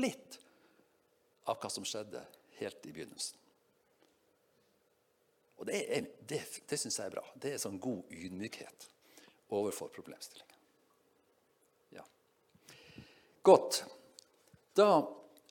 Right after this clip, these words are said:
ehm, skal jeg avslutte med det. Eh, jeg tror ikke det, det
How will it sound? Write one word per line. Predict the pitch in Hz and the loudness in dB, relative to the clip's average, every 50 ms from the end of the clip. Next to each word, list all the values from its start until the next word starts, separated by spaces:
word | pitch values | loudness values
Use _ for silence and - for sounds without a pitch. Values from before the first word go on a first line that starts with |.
| - _ _ - | -20 _ _ 0
ehm, | - 139 135 131 127 127 123 120 120 120 117 - | 4 6 8 8 8 8 6 4 2 0 -2 -4
skal | - - 151 139 131 | -2 2 4 4 6
jeg | 143 139 | 8 6
avslutte | 151 - - 135 - - 123 | 6 6 4 0 2 2 4
med | 131 135 165 | 6 8 8
det. | 220 247 233 - - - - - - - - | 8 8 6 2 -8 -14 -20 -20 -20 -14 -10
Eh, | 139 139 131 131 131 131 | -6 -4 -4 -2 -4 -4
jeg | 127 - | -6 -4
tror | - 139 127 | -4 -4 0
ikke | - 139 127 | 0 0 2
det, | 127 120 120 120 117 113 113 110 117 120 | 4 4 4 2 0 0 -4 -4 -4 -4
det | 117 117 | -2 -2